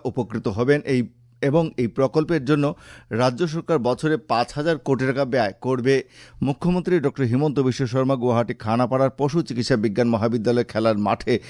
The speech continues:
গতকাল আয়োজিত অনুষ্ঠানে বক্তব্য রাখতে গিয়ে একথা বলেন। মুখ্যমন্ত্রী ডক্টর শর্মা জানান যে এই প্রকল্পের অধীনে কেউ অর্থ না পেলে তাৎক্ষণিকভাবে সংশ্লিষ্ট কর্তৃপক্ষের কাছে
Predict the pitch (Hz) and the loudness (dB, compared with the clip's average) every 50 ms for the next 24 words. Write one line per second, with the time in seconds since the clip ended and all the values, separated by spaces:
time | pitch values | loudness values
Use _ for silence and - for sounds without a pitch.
0 | - - - - - 113 123 143 147 156 165 165 - - 127 123 127 120 113 123 | -16 -20 -20 -16 -4 -2 0 0 0 0 -2 -4 -2 0 0 0 0 0 -2 -2
1 | 120 135 120 120 127 - - 147 135 131 113 113 - - - 110 113 113 113 117 | -2 0 0 0 0 -2 -2 -2 0 2 2 0 0 -2 -4 -2 0 2 2 0
2 | - _ - 147 139 147 160 151 131 - - 104 101 117 117 120 131 131 139 135 | 0 _ -8 -2 0 2 2 2 0 -2 -4 -4 -4 -2 -2 0 0 0 2 0
3 | 135 135 - _ - - - - - - - - - - 131 147 - - 190 190 | 0 -2 -6 _ -20 -20 -20 -20 -20 -20 -20 -14 -6 -4 -2 -2 0 0 0 0
4 | 196 185 202 196 170 170 156 - 156 143 - 143 135 135 143 143 135 120 135 131 | 0 2 0 2 2 2 0 -2 -4 -4 0 0 0 2 2 0 2 2 2 2
5 | 139 143 143 139 143 131 107 - 135 135 131 - 156 151 - 160 143 127 127 120 | 2 0 0 0 0 0 0 -2 -2 -4 0 0 0 0 0 0 0 2 2 2
6 | 120 135 139 139 - 139 135 131 - 123 123 123 - - - 147 143 131 120 113 | 0 0 0 0 0 -2 -2 -2 0 0 0 0 0 -2 -4 -2 -2 0 0 0
7 | 110 110 - - 160 160 151 147 113 - - - - - - - - - 139 135 | 0 0 0 0 0 2 2 2 2 0 -4 -14 -20 -20 -20 -6 -2 0 0 0
8 | - - _ - 180 190 202 147 123 135 147 143 151 - 139 131 131 - - 147 | 0 -2 _ -4 -2 -2 -2 -2 -2 -2 0 0 0 0 -2 -2 -2 -2 -4 -2
9 | - 151 - 127 127 - - 139 104 139 131 - - 147 127 - 123 123 - - | -2 0 0 0 0 0 0 -2 -2 -2 -4 -2 -2 -4 0 0 0 0 0 0